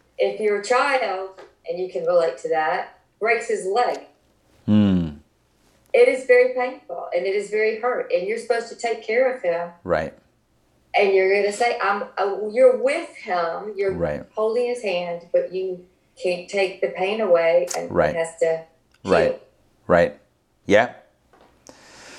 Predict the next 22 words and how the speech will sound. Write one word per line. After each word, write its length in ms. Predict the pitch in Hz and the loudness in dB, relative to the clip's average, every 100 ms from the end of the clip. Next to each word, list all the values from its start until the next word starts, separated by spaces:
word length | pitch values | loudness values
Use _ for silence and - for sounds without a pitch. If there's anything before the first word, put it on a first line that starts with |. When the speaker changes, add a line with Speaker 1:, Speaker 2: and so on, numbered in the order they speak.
| - - - - - - - - | -20 -18 -16 -16 -16 -20 -18 -2
Speaker 2:
"Imi 420 | 131 175 214 214 | 4 6 6 6
anochi 520 | 208 160 160 170 170 156 | 6 6 8 6 6 4
b'tzara," 560 | 139 - 143 120 98 | 2 4 6 6 4
God 220 | 98 92 | 4 2
says, 260 | - 92 90 | 2 0 2
"I 160 | - 143 | 2 2
am 160 | 151 139 | 2 0
with 240 | 139 - | -2 0
you 220 | 143 143 | 0 0
in 340 | 117 123 123 117 | 0 0 -2 -4
your 360 | 110 110 107 104 | -2 2 0 0
suffering." 480 | 107 95 - - - - _ _ _ _ _ _ _ _ _ - _ _ _ - - _ _ _ - | -2 -2 -4 -12 -14 -20 _ _ _ _ _ _ _ _ _ -20 _ _ _ -20 -20 _ _ _ 0
"Imi 240 | 113 123 | 4 6
anochi 400 | 113 98 101 - | 8 8 6 4
b'tzara," 280 | 85 - 85 | -4 -2 2
I 60 | 82 | 2
am 80 | 95 | 2
with 160 | 92 | 0
you 80 | 90 | 0
in 60 | 82 | -4
your 80 | - | -2
suffering, 380 | - - - | -4 -6 -10